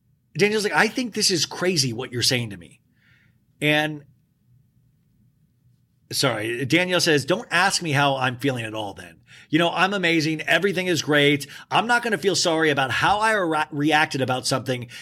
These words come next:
and I'm okay with that." And Lindsay says, "Okay, let's take a breather then." Sam at this point comes in with Corey. These Bang brothers here, like, you could tell they just, like, hooked up or something 'cause they're just glowing.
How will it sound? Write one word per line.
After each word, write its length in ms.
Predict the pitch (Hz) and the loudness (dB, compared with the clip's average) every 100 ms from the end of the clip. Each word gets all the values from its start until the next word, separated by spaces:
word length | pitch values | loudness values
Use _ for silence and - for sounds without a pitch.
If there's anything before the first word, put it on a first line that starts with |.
| - | -6
and 140 | 143 147 | 2 2
I'm 140 | 240 | 2
okay 340 | 285 269 226 254 | 0 2 0 0
with 180 | 185 | -2
that." 240 | 127 98 - _ | -4 -10 -14 _
And 140 | 147 180 | -4 -2
Lindsay 180 | 202 | 0
says, 280 | 202 196 - | 2 2 0
"Okay, 360 | 143 139 233 226 _ _ | -4 -4 -4 -4 _ _
let's 180 | 123 - | -10 -6
take 140 | 147 | -6
a 40 | 147 | -6
breather 280 | 185 202 | -8 -6
then." 240 | 151 110 98 _ _ _ - - | -8 -10 -12 _ _ _ -20 -4
Sam 440 | - 190 233 208 | 2 4 4 4
at 100 | 151 | 2
this 120 | 143 | 0
point 240 | 143 151 139 | 0 -4 -2
comes 220 | 151 147 | -2 2
in 140 | 151 | 0
with 160 | 127 123 | 0 -6
Corey. 560 | - 180 131 104 107 - _ _ - | 0 0 0 -4 -8 -10 _ _ -4
These 180 | 160 147 | -2 0
Bang 420 | 156 160 202 180 | 2 4 2 0
brothers 440 | 131 120 120 117 | -2 -2 -4 -2
here, 340 | 127 117 120 135 | -2 -2 -2 -2
like, 220 | 127 123 | -2 -2
you 100 | 151 | -4
could 100 | 131 | -2
tell 240 | 151 147 | 0 0
they 80 | 120 | -2
just, 160 | 120 117 | -6 -6
like, 180 | 110 | -8
hooked 260 | - 147 147 | -6 -4 2
up 180 | 143 135 | 2 0
or 60 | |
something 420 | 101 135 123 120 95 | -6 -8 -8 -12 -10
'cause 100 | 110 | -6
they're 100 | 139 | -6
just 220 | 113 101 | -6 -10
glowing. 800 | 101 117 147 220 214 110 101 | -10 -4 2 4 4 2 -8